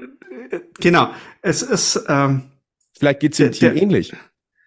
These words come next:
Speaker 1: der, der, der Unterschied für mich oder was für mich neu ist, ich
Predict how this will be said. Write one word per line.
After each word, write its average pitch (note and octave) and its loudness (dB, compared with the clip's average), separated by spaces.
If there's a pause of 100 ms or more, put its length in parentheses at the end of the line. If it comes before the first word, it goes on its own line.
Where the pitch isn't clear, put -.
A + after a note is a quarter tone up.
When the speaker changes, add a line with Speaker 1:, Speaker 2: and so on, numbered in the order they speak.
(200)
Speaker 1:
der, D#3+ 2
der, - -2
der - 0
Unterschied F#3 2
für D3 2
mich F3 4
oder D3 0
was C#3 0
für - -2
mich E3 2
neu C3+ 6
ist, E3 0
ich - -6